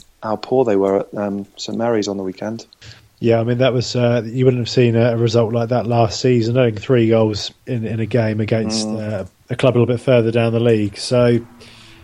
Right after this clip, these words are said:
Speaker 2: yeah, good performance by Saints, though. But again, I can't really offer anything for this game. The, the only one I'm probably gonna go for is Heaton, and that's only 'cause he's already in my team.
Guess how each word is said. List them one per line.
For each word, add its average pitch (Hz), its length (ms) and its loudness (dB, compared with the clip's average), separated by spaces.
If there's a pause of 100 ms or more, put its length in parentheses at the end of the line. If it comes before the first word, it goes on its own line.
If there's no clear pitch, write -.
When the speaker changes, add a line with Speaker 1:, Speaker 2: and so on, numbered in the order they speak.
Speaker 2:
yeah, 127 260 4
good 170 140 0
performance 139 400 2
by 127 240 2
Saints, 123 460 -2
though. 131 240 4
But 123 140 2
again, 123 200 4
I 123 160 0
can't 123 300 0
really 120 200 2
offer 120 300 0
anything 117 380 -2
for 117 160 -8
this 110 220 -6
game. 117 340 2
The, 117 120 2
the 123 160 -2
only 113 280 0 (100)
one 123 160 2
I'm 117 160 0
probably 113 320 0
gonna 110 140 0
go 113 180 2
for 113 220 -2
is 113 100 -4
Heaton, 110 360 -4
and 110 100 -6
that's 107 180 -6
only 110 160 -2
'cause 107 120 -4
he's 107 120 2
already 107 260 4
in 101 80 0
my 104 120 0
team. 101 480 -4